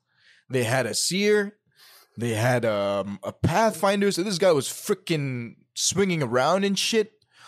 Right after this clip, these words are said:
And the seer was, like, shooting his, like, beams, like, choo, poof. Okay. And I look at chat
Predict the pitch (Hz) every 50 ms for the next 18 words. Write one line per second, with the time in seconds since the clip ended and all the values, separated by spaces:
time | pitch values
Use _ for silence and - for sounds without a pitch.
0 | - - _ - 131 123 123 - - - 175 190 180 170 165 151 147 135 - 127
1 | 120 - - - 175 180 170 175 156 147 131 117 135 123 113 98 - 135 156 185
2 | 202 202 190 175 185 156 - - - - - - - - - 466 453 392 370 339
3 | 294 254 240 240 226 208 208 208 196 190 - - - 131 113 113 104 95 92 92
4 | 87 - 131 147 - _ _ _ _ _ _ _ - - 165 208 _ _ _ _
5 | - - - - - - _ _ _ _ _ _ _ _ _ _ _ _ _ _
6 | _ _ _ _ _ _ - - 151 143 139 139 135 147 - - 113 - - -
7 | 254 247 196 143 151 165 -